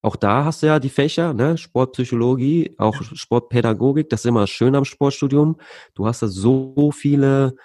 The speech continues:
Speaker 1: noch andere Wissenschaften mit verknüpft.
Speaker 2: Ja.
Speaker 1: Und, äh, das hat mich halt so wirklich gefangen. Und ich denke, wenn man da oben dran arbeiten kann, dann sollte man's auch tun. Und ja, so habe ich da vieles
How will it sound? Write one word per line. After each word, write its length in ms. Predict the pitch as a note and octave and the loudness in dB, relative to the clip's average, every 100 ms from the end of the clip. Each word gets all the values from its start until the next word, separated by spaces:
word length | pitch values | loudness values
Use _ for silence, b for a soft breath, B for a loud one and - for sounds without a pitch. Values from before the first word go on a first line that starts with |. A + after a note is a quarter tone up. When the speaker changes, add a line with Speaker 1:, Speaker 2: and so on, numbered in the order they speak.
| b | b
Speaker 1:
noch 240 | A2 G#2+ - | -6 -4 -2
andere 300 | C3 C3+ A#2 | 0 0 0
Wissenschaften 560 | B2 B2 B2+ A#2+ B2 | -2 0 0 -2 -2
mit 160 | A#2+ B2+ | -2 0
verknüpft. 1300 | G#2+ - _ _ _ _ _ _ _ _ A#2+ D#3+ - | -4 -6 _ _ _ _ _ _ _ _ -2 -2 -4
Speaker 2:
Ja. 80 | - - _ _ _ B B B B B | -20 -20 _ _ _ B B B B B
Speaker 1:
Und, 380 | - A#2+ A#2 - _ _ | 0 0 0 -8 _ _
äh, 340 | A2 B2+ B2+ A#2+ | 4 4 2 0
das 160 | A2 | -2
hat 60 | C3+ | -4
mich 120 | B2 | -2
halt 160 | A#2+ - | -2 -2
so 300 | F#2+ B2 B2 | 0 2 2
wirklich 420 | C3 C3 B2 - _ _ | 0 -2 -4 -14 _ _
gefangen. 580 | A2 - F#2 A#2+ C#3+ D3+ | -8 -2 -2 0 0 0
Und 240 | - G2+ - | 0 -2 -6
ich 180 | - - | -18 -10
denke, 560 | F#2 G2 A2+ G#2 - _ | -8 -2 0 0 -2 _
wenn 160 | A2 | 0
man 100 | G#2+ | 2
da 80 | G2+ | 2
oben 540 | F#2+ B2 C3 C3 - - _ _ _ | 2 2 2 0 -2 -8 _ _ _
dran 160 | - G#2 | -2 0
arbeiten 440 | - A2 C3+ C3+ | 0 2 2 0
kann, 380 | C3 C#3 C#3+ C#3 | 0 0 2 2
dann 160 | A2+ A2 | 0 2
sollte 240 | B2 D3 | 2 2
man's 220 | B2 A#2 | 0 0
auch 120 | G2 - | -2 -4
tun. 400 | - D3+ G#3 B B B B B B _ | -2 -2 -2 B B B B B B _
Und 400 | C3+ C#3 C#3 B2 C#3+ | 2 2 2 -2 0
ja, 320 | D#3 G#2 G2+ _ | 0 0 -6 _
so 160 | - A2+ | 0 0
habe 120 | A2+ | 0
ich 60 | - | 0
da 140 | A2+ | 0
vieles 480 | G#2 C3 A#2+ - - | 0 -2 -2 -6 -16